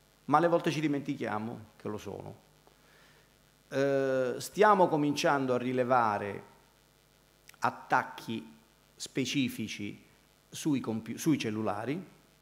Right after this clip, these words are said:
quindi non più murati, mirati alla macchina fissa, al computer tradizionale, ma sul cellulare, e quindi potete immaginare quali buchi, quali falle possono generare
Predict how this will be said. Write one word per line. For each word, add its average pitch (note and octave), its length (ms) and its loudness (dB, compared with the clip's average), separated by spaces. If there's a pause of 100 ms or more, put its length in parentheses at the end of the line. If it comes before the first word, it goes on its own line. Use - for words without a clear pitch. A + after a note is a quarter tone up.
(880)
quindi A#2+ 200 -4
non A2+ 140 -4
più D3 140 2
murati, A2+ 420 0
mirati A#2+ 360 -2
alla G#2+ 180 0
macchina A2+ 440 -6
fissa, A2 480 -4
al A#2 140 -4
computer A2 500 -4
tradizionale, A2 760 -6
ma B2+ 120 -2
sul A#2+ 160 -10
cellulare, A2 840 -6 (440)
e - 100 -10
quindi A#2 240 -8
potete D3+ 320 0
immaginare C#3+ 720 0
quali C#3+ 420 0 (380)
buchi, C#3 640 -4
quali B2+ 320 -4
falle C3 580 -2 (340)
possono A#2+ 420 -6
generare A2+ 640 -2